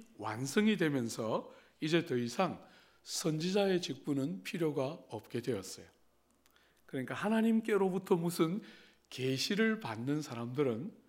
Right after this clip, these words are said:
예, 그런 사람들도 빨리, 혹시 누가 여러분 주변에 있으면 빨리 도망쳐서, 예, 예, 게인스빌 한인교회로, 예, 빨리 오세요.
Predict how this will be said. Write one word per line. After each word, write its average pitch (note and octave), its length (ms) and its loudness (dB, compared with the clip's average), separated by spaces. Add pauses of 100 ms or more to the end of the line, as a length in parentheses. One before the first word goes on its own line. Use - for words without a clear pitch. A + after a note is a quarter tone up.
(360)
예, F2 220 -14
그런 F#3+ 300 2
사람들도 C#3 760 -6
빨리, F#3+ 640 -2 (380)
혹시 C3+ 240 -6
누가 C3 580 -2
여러분 C3 320 2
주변에 B2+ 400 -4
있으면 A#2+ 440 -6 (480)
빨리 C#3+ 320 -8
도망쳐서, C3 1040 -6
예, G#2+ 180 -8 (580)
예, G#2 200 -12
게인스빌 B2+ 500 -2
한인교회로, A#2 800 -6 (420)
예, A#2 300 -12
빨리 C3 280 -2
오세요. A#2+ 500 -8